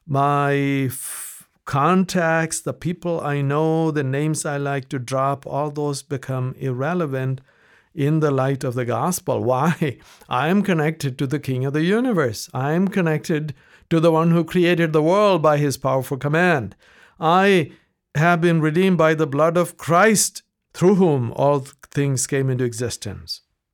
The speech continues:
So nothing else really can add value to me. I have my value and place in Christ. So if anyone thinks he is something when he is nothing, he deceives himself. In myself,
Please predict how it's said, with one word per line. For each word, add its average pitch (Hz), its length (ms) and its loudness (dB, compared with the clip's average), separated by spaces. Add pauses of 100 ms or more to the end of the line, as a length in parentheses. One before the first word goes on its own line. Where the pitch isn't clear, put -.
(220)
So 147 360 0 (180)
nothing 226 380 0
else 240 320 -2
really 190 260 0
can 175 240 -2
add 147 280 -2
value 143 500 0
to 135 180 -6
me. 113 460 -6 (340)
I 139 180 -2
have 185 300 -2
my 185 220 -2
value 139 580 -2 (300)
and 139 180 -2
place 123 320 -4
in 117 100 -6
Christ. - 520 -10 (320)
So 214 280 0
if 220 200 0
anyone 285 340 2
thinks 247 320 0
he 233 120 0
is 208 140 -2
something 208 480 -2
when 175 180 0
he 170 180 0
is 156 160 -2
nothing, 165 480 -2
he 156 180 0
deceives 156 520 -4
himself. 127 400 -2
In 247 140 -4
myself, 196 920 -4